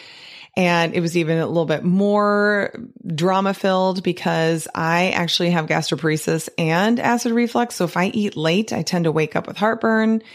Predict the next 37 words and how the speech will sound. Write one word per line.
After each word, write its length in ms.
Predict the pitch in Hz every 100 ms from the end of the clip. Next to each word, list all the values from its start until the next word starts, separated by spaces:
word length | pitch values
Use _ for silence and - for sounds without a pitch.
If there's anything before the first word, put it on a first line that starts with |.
| -
even 240 | - 170
though 120 | 165 -
I 100 | 165
take 180 | 170
medication 580 | - - 220 269 277 254
for 220 | 240 247
it. 140 | 233 - - -
It's 100 | -
like 120 | 370 370
a 80 |
whole 280 | 262 269 285
complicated 640 | 277 196 202 208 180 170 170
thing, 280 | 269 170 175
right? 400 | 160 208 269 - - - -
So 260 | - 220 208
if 160 | - 196
I'm 160 | 190
not 220 | 190 262
hungry 280 | 277 247 254
at 100 | 233
dinner 340 | 185 170 165 -
and 180 | 170 170
then 140 | 170
I 120 | 175
eat 220 | - 214
later, 520 | 226 247 214 175 180 -
then 400 | 185 180 185 185
I 300 | - 170 175
don't 260 | 175 180 180
feel 180 | 185 156
great. 540 | - 160 208 269 - _ _ - - - -
And 360 | 180 175 175
if 160 | - 180
I 200 | 190 185
eat 380 | - 202 214 214
when 420 | - 175 180 180
I'm 600 | - 175 170 165 165 175